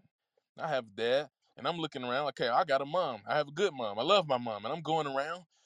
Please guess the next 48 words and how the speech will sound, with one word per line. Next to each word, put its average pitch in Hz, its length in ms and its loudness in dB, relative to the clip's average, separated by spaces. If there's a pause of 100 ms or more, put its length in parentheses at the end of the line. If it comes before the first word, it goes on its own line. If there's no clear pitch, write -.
(260)
and 147 260 0
I, 147 240 2
I 147 60 8
would 139 160 0
go 185 240 6
to 165 140 -6
my 143 140 0
dad's 139 360 -2
mom's 131 340 -4
house 127 220 -2
because 117 240 -8
she 175 120 -6
was 190 160 -2
the, 131 140 2
the 117 120 2
one 135 200 6
who 139 140 0
we 127 80 0
just 135 360 0
literally, 135 580 -4 (520)
uh, 113 380 8
buried. 123 540 -2 (320)
She 180 200 -2
was 190 220 6
the 156 100 6
one 131 640 2
grandparent 131 600 0
I 139 220 10
had. 165 400 0 (340)
'cause 113 140 -10
my 113 200 4
mom's 120 500 0
mom 160 500 4
passed 131 560 2
when 110 140 -14
she - 160 -8
was 113 180 -6
a 104 80 -6
child. - 440 -6 (720)
My 98 140 -4
dad's 131 420 4
dad 104 380 0
passed 104 380 -4
when 120 100 -6
he 190 160 -6
was 139 140 -6
a 107 60 -10
child. - 400 -6